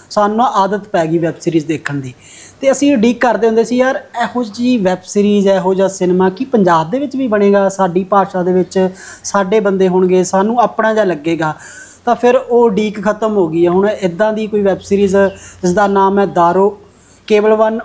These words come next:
ਓ ਟੀ ਟੀ ਪਲੇਟਫਾਰਮ ਹੈ, ਚਾਰ ਜੁਲਾਈ ਨੂੰ ਰਿਲੀਜ਼ ਹੋ ਰਹੀ ਹੈ। ਇਸ ਵੈੱਬ ਸੀਰੀਜ਼ ਦਾ ਜੋ ਕੇਂਦਰ ਬਿੰਦੂ ਹੈ, ਉਹ ਦਾਰੋ ਨਾਮ ਦਾ ਇੱਕ ਕਿਰਦਾਰ ਹੈ, ਜਿਸ ਨੂੰ ਕੁਲ ਸਿੱਧੂ ਭੈਣ ਨੇ ਨਿਭਾਇਆ। ਉਹ ਸਾਡੇ ਨਾਲ ਮੌਜੂਦ ਨੇ, ਅੱਜ ਉਹਨਾਂ ਨਾਲ ਇੰਟਰਵਿਊ ਕਰਾਂਗੇ।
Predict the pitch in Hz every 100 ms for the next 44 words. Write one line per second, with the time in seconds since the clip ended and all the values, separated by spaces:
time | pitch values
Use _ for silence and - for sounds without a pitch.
0 | 208 190 190 208 202 202 185 185 202 202
1 | 202 202 190 185 170 190 185 190 196 202
2 | 185 175 185 180 170 170 180 202 185 202
3 | - _ _ _ 208 214 226 - 247 202
4 | 190 190 - 226 220 208 233 233 - -
5 | 208 208 226 208 202 180 175 139 - -
6 | - _ 214 180 185 190 208 202 202 202
7 | 202 202 208 - 185 165 190 185 175 180
8 | 185 190 202 170 180 - 190 196 - 196
9 | 190 190 185 190 185 185 170 170 175 175
10 | 170 185 202 180 180 160 160 165 190 202
11 | - - - - 190 196 202 202 202 180
12 | 190 196 196 190 185 196